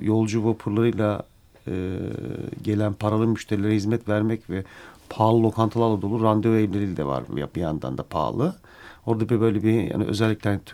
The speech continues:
e, yolcu vapurlarla gelen insanlara konaklamak, işte, işte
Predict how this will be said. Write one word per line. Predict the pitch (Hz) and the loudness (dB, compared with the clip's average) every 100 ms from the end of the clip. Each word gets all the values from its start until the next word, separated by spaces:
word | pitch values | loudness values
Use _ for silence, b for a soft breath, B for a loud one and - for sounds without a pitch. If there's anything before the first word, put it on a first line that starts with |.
| - | -4
e, | 95 98 95 95 95 95 92 b b b b b - | -2 -2 -2 -4 -4 -4 -6 b b b b b -12
yolcu | - 65 104 107 113 | -6 0 0 2 2
vapurlarla | 110 107 104 92 | 2 0 0 -2
gelen | 95 101 104 | -2 0 0
insanlara | 101 - 101 95 98 | -2 -2 -4 -2 -2
konaklamak, | 104 98 - 82 60 50 - | 0 0 0 -4 -4 -8 -12
işte, | - - 69 - - | -12 -10 -10 -10 -14
işte | - - 92 | -16 -12 -10